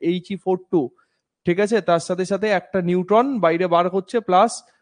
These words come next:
টোয়েন্টি ফোর পয়েন্ট সেভেন মেগা ইলেকট্রন ভোল্ট এনার্জি বাইরে নির্গত হচ্ছে। ওকে, তাহলে ফার্স্ট কোশ্চেন উত্তর আমাদের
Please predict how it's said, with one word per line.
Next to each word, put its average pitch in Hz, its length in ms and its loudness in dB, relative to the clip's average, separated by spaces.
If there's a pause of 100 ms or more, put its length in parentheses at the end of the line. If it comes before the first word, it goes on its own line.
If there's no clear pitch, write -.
(180)
টোয়েন্টি 185 400 -2
ফোর 196 280 -2
পয়েন্ট 196 300 -2
সেভেন 190 340 -2
মেগা 175 240 -2
ইলেকট্রন 180 460 -2
ভোল্ট 180 220 -2
এনার্জি 170 360 -4
বাইরে 175 360 -2 (380)
নির্গত 151 340 -2
হচ্ছে। 135 380 -10 (260)
ওকে, 254 220 0 (400)
তাহলে 143 140 -2
ফার্স্ট 170 320 2
কোশ্চেন 202 320 0
উত্তর 220 480 0
আমাদের 160 360 2